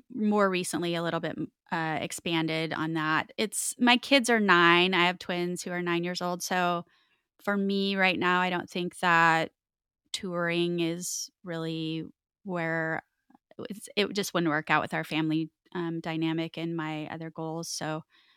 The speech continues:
I'm not really looking to do that as much, but I am performing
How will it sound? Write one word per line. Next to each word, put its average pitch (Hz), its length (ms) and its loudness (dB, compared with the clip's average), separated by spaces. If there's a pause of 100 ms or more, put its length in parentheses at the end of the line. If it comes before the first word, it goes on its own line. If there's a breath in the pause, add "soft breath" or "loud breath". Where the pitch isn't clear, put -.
(140 soft breath)
I'm 170 300 0
not 220 340 6
really 269 220 0
looking 226 280 -2
to - 120 -8
do 175 180 -2
that 165 200 4
as 170 160 -4
much, 156 260 -4
but 175 100 -8
I 165 80 -6
am 160 180 -6
performing 165 580 -8